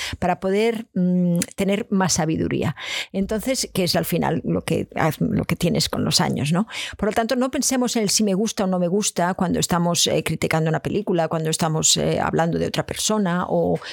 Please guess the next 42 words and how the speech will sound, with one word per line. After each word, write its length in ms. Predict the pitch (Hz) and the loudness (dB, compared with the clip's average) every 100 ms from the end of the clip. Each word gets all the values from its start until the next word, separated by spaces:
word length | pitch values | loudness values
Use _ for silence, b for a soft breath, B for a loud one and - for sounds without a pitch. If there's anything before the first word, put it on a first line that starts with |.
| B | B
o 120 | 175 | 0
de 80 | 185 | 2
un 100 | 269 | 2
proceso, 580 | 262 196 - 262 - 170 B B | 0 -2 0 0 0 0 B B
sino 260 | - 220 220 | -2 0 0
que 120 | 226 | 2
intentemos 560 | 208 202 202 254 262 214 | 0 0 0 0 0 0
buscar 540 | 226 - 226 226 - - | -4 -2 0 0 -2 -2
no 160 | 190 | -2
solamente 340 | 190 247 220 214 | 0 0 2 0
las 140 | 180 | 2
soluciones, 800 | 196 185 175 233 254 247 349 - B B | 2 2 0 0 0 0 0 -4 B B
ah, 360 | - 185 185 185 185 | 0 2 2 2 0
que 420 | 185 180 175 - | 2 2 2 2
haría 380 | - 170 202 202 | 0 2 2 0
que 160 | - 180 | 0 0
eso 200 | - 190 | 2 2
nos 180 | 180 165 | 0 0
gustaría, 540 | 180 - 185 285 285 B B - | 0 2 2 0 -2 B B -6
sino 320 | - 233 208 | 0 2 2
no 220 | 202 202 - | 0 -2 -4
solamente, 560 | - 220 226 240 240 - | -2 2 2 2 0 -2
sino 260 | - 240 | 0 0
solamente 360 | 226 262 240 269 | 2 0 0 2
pensar, 300 | 247 - 214 | 0 0 0
"Bueno, 200 | 220 190 | 0 0
a 180 | 180 185 | 0 2
mí, 120 | 214 | 2
¿por 160 | 247 233 | 0 0
qué 80 | 214 | 0
no 100 | 185 | 0
me 120 | 175 | 0
gusta?". 300 | 160 165 - | 0 -2 0
Es 140 | 156 214 | 0 0
un 100 | 208 | 0
prejuicio, 580 | 208 - 190 170 185 | 0 0 0 0 0
¿no? 140 | 165 - | 0 0
Eso 160 | - 226 | 0 0
nos 120 | 226 | -2
puede 300 | 240 214 196 | -2 0 0
ayudar 380 | 165 165 156 147 | 0 0 0 0
mucho. 380 | 151 156 - | -2 -2 -2